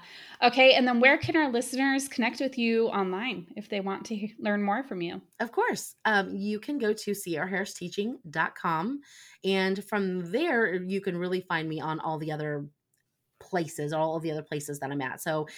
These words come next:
Speaker 2: there you can find my YouTube channel, you can find my resource shop, my, um, social media channels. But really, if you use the handle at Sierra Harris Teaching on any social media,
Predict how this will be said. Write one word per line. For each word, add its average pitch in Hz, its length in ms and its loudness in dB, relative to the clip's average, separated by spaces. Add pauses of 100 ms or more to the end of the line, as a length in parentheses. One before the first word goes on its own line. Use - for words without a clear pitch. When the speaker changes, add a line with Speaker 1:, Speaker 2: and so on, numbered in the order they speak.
(180)
Speaker 2:
there 226 140 6
you 214 120 0
can 208 140 -4
find 185 220 2
my 170 160 0
YouTube 180 340 -4
channel, 165 480 -4
you 160 80 -10
can 165 140 -10
find 165 160 -4
my 170 60 -2
resource 160 460 -8
shop, 151 440 0
my, 151 220 -4
um, 143 260 -6
social 160 260 -10
media 156 240 -6
channels. 147 500 -6 (320)
But 202 120 2
really, 233 240 2
if - 120 -6
you 208 120 -4
use 208 160 -2
the 175 100 -2
handle 165 560 -2
at 165 220 2
Sierra 165 220 -4
Harris 156 160 -4
Teaching 175 420 -6
on 160 160 -4
any 156 180 -6
social 156 300 -8
media, 240 360 0